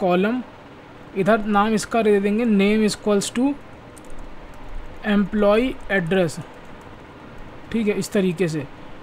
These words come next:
name equals to employee address। अब क्या होगा, अभी let's suppose यहाँ पर हम जो है अपनी application एक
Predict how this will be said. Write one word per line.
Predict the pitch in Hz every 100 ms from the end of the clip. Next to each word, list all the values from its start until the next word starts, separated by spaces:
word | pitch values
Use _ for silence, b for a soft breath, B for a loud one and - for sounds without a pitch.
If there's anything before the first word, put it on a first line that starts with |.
| - -
name | 175 190 208 220
equals | 202 226 214 -
to | 233
employee | 202 196 190 175
address। | 151 156 143 - B B B B 214
अब | 247 240
क्या | 247
होगा, | 226 226 247
अभी | 208 202 240 262
let's | 226 220 214
suppose | 214 240 226
यहाँ | 214 196 220
पर | 220
हम | 208 214
जो | 208
है | 214
अपनी | 185 214
application | 202 196 190 202 190 208
एक | 202